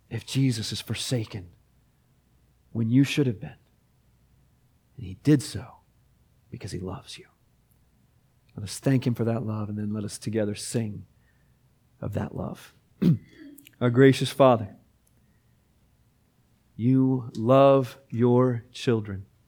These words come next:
And without compromising one iota of Your holiness and Your purity, You pour out Your wrath on our sin. And yet Jesus stands there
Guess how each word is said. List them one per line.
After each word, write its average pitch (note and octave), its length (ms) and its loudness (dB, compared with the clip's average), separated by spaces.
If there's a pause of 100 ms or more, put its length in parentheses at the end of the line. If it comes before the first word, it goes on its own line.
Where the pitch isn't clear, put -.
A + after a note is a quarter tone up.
(1160)
And C#3+ 100 4
without D#3+ 440 8
compromising E3+ 960 4
one E3+ 300 4
iota D#3 680 6
of C#3 180 4
Your C3+ 180 4
holiness D#3 800 2 (300)
and C#3+ 180 4
Your C#3+ 100 8
purity, B2+ 680 0 (680)
You D3 180 4
pour E3+ 440 8
out E3 260 10
Your D#3 140 4
wrath C#3+ 480 8
on C#3 240 0
our C3+ 240 -2
sin. A#2 500 -6 (1800)
And A2 160 -6
yet A#2+ 200 2
Jesus A#2+ 400 2
stands A#2+ 500 0
there G2+ 360 -10